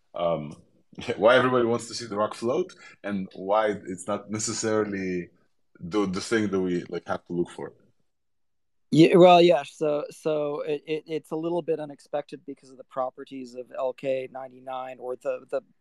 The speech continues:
Speaker 2: the expe-, or what we think will be the properties of L K ninety-nine, uh, but it might not be exactly the Meissner effect. We shall see. Uh, s-, but okay, so if, if you think about a, a medium in which conductors can just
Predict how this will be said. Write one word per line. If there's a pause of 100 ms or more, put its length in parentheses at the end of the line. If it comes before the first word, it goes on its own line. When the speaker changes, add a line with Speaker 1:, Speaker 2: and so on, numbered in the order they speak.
(300)
Speaker 2:
the
expe-,
or
what
we
think
will
be
the
properties
of
L
K
ninety-nine, (400)
uh,
but
it
might
not
be
exactly
the
Meissner
effect.
We
shall
see. (400)
Uh, (100)
s-,
but (180)
okay, (340)
so (280)
if,
if
you
think
about (140)
a,
a
medium
in
which
conductors
can
just